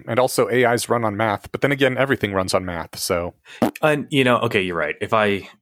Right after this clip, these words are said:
Speaker 2: give it a little more thought into it, he's like, "Look, math is needed for A I alignment.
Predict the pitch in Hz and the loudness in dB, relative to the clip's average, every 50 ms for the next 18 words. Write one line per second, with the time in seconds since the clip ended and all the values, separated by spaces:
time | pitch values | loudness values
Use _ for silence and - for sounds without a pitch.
0 | _ - 139 135 120 117 - 107 104 110 107 104 101 95 92 92 90 87 87 85 | _ -2 0 2 2 2 2 2 2 2 2 2 2 2 2 2 0 0 -2 -6
1 | - - _ _ _ _ _ - - - - 107 95 90 87 85 82 - 87 82 | -8 -14 _ _ _ _ _ -18 -10 -2 2 2 2 2 -2 -6 -6 -8 -8 -6
2 | 78 82 - _ _ _ _ _ _ _ - - 104 98 101 - 139 120 - - | -6 -8 -10 _ _ _ _ _ _ _ -4 -2 0 0 2 2 2 0 0 -2
3 | - 110 104 110 135 - 147 120 104 104 98 98 92 87 - - 98 92 90 85 | -6 -2 -2 -2 0 0 -2 0 0 0 0 0 -2 -6 -4 -4 -2 0 0 0
4 | 85 85 85 - _ _ - 104 101 98 92 90 85 82 78 76 76 78 82 85 | -2 -4 -8 -10 _ _ -2 0 0 0 0 -2 -4 -6 -8 -10 -10 -12 -12 -14